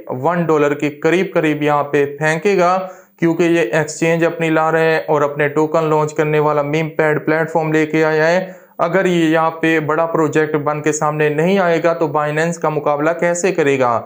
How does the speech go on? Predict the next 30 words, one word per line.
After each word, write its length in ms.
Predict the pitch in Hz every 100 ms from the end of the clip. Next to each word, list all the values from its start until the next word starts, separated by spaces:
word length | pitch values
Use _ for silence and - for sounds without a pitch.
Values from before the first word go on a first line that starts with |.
| - - -
तो 60 | 185
चलिए 300 | 180 208 214
हम 180 | 196 196
लोग 140 | 202 180
वन 200 | 175 202 190
डॉलर 260 | 185 175
को 120 | 175 180
छोड़ 340 | - 170 147
देते 280 | 131 120 120
हैं। 160 | 120 123
ठीक 200 | 160 180
है 60 |
दोस्तों, 400 | 180 185 185 196 196 - _ _
हम 180 | 180 214 226
मान 240 | 202 180
लेते 240 | 180 180 196
हैं 180 | 196 196
कि 100 | 190
इसके 300 | - 175 -
टोकन 360 | 175 170 175 185
की 100 | 180
जो 140 | 165 160
प्राइस 440 | 156 165 180 180
है 180 | 165 165
वो 180 | 160 160
तो 160 | 160 156
माड़े 360 | 160 170 175
से 140 | 175 175
माड़ा 400 | 156 160 170 180
भाई 380 | 160 170 185